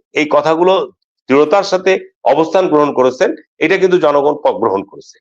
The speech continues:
আমি আর আপনাকে বলবো। সুতরাং কূটনীতির ক্ষেত্রে আমি বলবো যে বর্তমান অন্তর্বর্তীকালীন সরকার আমি মনে করি যে সঠিক পথেই এগু-, এগুচ্ছে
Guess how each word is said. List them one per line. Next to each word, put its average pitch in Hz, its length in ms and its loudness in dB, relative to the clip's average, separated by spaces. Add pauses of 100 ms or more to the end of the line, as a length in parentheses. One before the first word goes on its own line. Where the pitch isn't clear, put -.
(240)
আমি 117 160 2
আর 117 180 2
আপনাকে 101 340 -6
বলবো। 82 240 -6 (320)
সুতরাং 175 420 -2
কূটনীতির 208 460 0
ক্ষেত্রে 180 300 -2
আমি 147 140 0
বলবো 110 460 0 (260)
যে 135 460 0
বর্তমান 165 380 0
অন্তর্বর্তীকালীন 160 640 -2
সরকার 160 380 -2 (260)
আমি 143 160 0
মনে 143 220 2
করি 139 200 0
যে 135 80 0
সঠিক 135 400 -4 (300)
পথেই 180 360 2
এগু-, 175 220 2
এগুচ্ছে 180 640 0